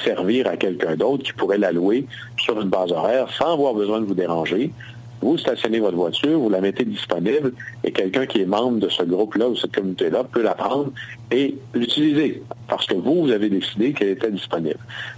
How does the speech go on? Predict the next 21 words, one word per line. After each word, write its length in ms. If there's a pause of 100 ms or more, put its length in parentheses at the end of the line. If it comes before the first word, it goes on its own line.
Ça 80
existe 320
en 100
France, 360
ça 140
s'appelle 360
Drivy. 380 (580)
Ça 100
existe 300
aux 60
États-Unis, 680
ça 80
s'appelle 280
Relay 360
Rides, 440 (220)
qui 100
viennent 160
de 80
changer 320
de 60
nom. 220